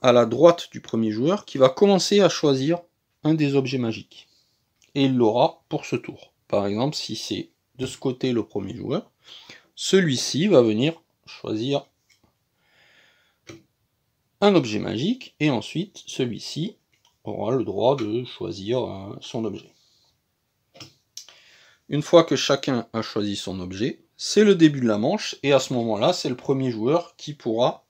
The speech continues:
démarrer. Alors, comment se passe une manche ? La toute première, la toute première action,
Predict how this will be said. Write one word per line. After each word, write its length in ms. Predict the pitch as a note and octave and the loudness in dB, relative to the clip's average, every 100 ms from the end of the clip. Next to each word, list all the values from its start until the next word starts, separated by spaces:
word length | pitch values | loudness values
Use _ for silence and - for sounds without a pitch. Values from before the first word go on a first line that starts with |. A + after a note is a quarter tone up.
| _ | _
démarrer. 380 | C3+ C#3 B2 F#2+ _ _ _ - - - - _ - | -4 -2 -2 -6 _ _ _ -20 -20 -20 -20 _ 2
Alors, 340 | G3 - - | 4 4 0
comment 460 | - A3 A3+ B3+ _ | 2 4 4 2 _
se 180 | - D3+ | -10 -8
passe 560 | C#3+ F3+ F#3+ - - - | 4 4 4 -2 -10 -6
une 200 | D3+ B2+ | -2 -2
manche ? 540 | G2+ - - - - _ _ _ _ _ - _ _ _ - | -4 -10 -18 -20 -20 _ _ _ _ _ -20 _ _ _ -10
La 120 | A2 | -10
toute 300 | - - D4 | 0 4 4
première, 340 | - A3 F3 D#3+ | 4 4 4 4
la 120 | D#3 | 0
toute 200 | - A#3+ | 0 -2
première 340 | - G3+ D#3 C3+ | 0 2 4 4
action, 500 | A#2+ - C#3+ F3+ | 2 -2 -2 -2